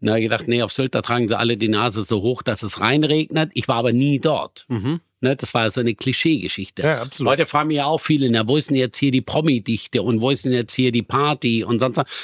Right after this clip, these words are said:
Speaker 1: Sag ich, du musst mal suchen gehen, keine Ahnung, ob heute irgendwo was ist und bleib mal lange sitzen, ne, nimm dir Zeit mit, vielleicht.
Speaker 3: Also das Klischee Campen stimmt schon.
Speaker 1: Aber nur zu ganz bestimmten Zeiten.
Speaker 3: Lange Wochenenden.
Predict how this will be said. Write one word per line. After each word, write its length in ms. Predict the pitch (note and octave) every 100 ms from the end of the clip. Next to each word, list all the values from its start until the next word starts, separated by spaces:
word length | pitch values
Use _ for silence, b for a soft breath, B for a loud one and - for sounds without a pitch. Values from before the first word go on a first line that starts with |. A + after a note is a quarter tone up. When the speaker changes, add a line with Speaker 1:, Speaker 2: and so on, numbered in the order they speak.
| -
Speaker 1:
Sag 160 | G#2+
ich, 60 | F#2+
du 100 | B2+
musst 180 | G2 -
mal 140 | G2+
suchen 340 | C3 E3 G2+
gehen, 220 | D#2+ - F2+
keine 300 | G2+ G#2+ A2
Ahnung, 280 | C3+ D2 D2
ob 180 | F2 -
heute 240 | G2+ -
irgendwo 360 | G#2+ G2+ G2 F#2
was 220 | F2+ -
ist 380 | A#2+ C#3 - G#2
und 260 | F#2+ G2 B B B -
bleib 200 | A2+ A#2+
mal 80 |
lange 300 | A2+ A2 B2
sitzen, 520 | G2+ D3 - - E3+ D#3+
ne, 160 | C3+
nimm 220 | D3 A#2+
dir 160 | A#2 G#2+
Zeit 320 | - A#2+ C#3
mit, 160 | D3+ C#3+
vielleicht. 280 | - A#2 B2
Speaker 3:
Also 200 | D3 C#3+
das 180 | D3
Klischee 520 | - C3 C3 - C#3+ C#3+
Campen 720 | - - B2 B2 A#2 G#2+ G#2+ _
stimmt 480 | - - F2+ D#2+ -
schon. 400 | - - - - _ _ _ -
Speaker 1:
Aber 280 | - A2
nur 400 | A2+ A#2+ D3+ E3+
zu 200 | - C#3 -
ganz 600 | C3 C#3 E3+ F#3 - -
bestimmten 960 | - C3 - - D3 F3 - _ C3+ A#2
Zeiten. 560 | - - B2 B2 C#3+ C#3
Speaker 3:
Lange 200 | F3 D3+
Wochenenden. 480 | C#3+ C3 G#2+ G2 F2+